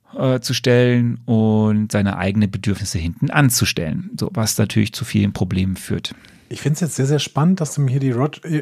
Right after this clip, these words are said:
Speaker 2: Origin Story doch nochmal kurz erzählst. Nicht, nicht, weil ich die nicht hören will. Ich fand das gerade spannend, weil ich, äh, da auch viel von vergessen habe tatsächlich.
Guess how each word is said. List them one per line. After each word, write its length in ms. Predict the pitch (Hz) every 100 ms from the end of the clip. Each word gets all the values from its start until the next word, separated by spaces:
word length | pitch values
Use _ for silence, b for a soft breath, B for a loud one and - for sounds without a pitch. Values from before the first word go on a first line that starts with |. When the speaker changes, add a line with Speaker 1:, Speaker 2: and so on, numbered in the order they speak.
| -
Speaker 2:
Origin 280 | 135 156
Story 420 | 143 - - 143 139
doch 220 | 143 139
nochmal 200 | 165 156
kurz 360 | - - 175 -
erzählst. 680 | 131 - - 127 190 -
Nicht, 260 | 139 175 -
nicht, 320 | 131 170 -
weil 140 | 131 131
ich 100 | -
die 120 | 131
nicht 160 | 120
hören 240 | 120 143 180
will. 100 | 196
Ich 80 | 147
fand 160 | 139
das 120 | 135
gerade 200 | - 120
spannend, 340 | 117 - 143 160
weil 180 | 127 127
ich, 140 | -
äh, 280 | 131 120 113
da 160 | 113
auch 100 | 104
viel 220 | 104 - 135
von 140 | 120
vergessen 360 | - 107 107 123
habe 220 | 143 151
tatsächlich. 460 | 147 135 127 151